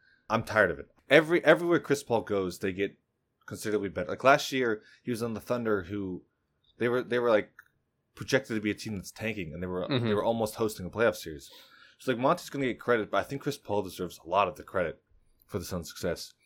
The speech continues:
Speaker 1: just
Speaker 2: Okay.
Speaker 1: because it's just, we've seen it everywhere he goes.
Speaker 2: Yeah, so I think what Chris Paul has done this year is incredible. I mean, he deserves so much praise. That Sun team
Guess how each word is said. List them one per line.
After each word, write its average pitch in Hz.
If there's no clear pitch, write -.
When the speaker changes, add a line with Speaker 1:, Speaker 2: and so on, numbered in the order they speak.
Speaker 1:
just 135
Speaker 2:
Okay. 123
Speaker 1:
because 107
it's -
just, -
we've 98
seen 110
it 71
everywhere 87
he 78
goes. 98
Speaker 2:
Yeah, 117
so -
I 131
think 165
what 131
Chris 127
Paul 117
has 110
done 107
this 113
year 101
is 107
incredible. 107
I 123
mean, 107
he 113
deserves 107
so -
much 107
praise. 95
That 107
Sun 113
team 113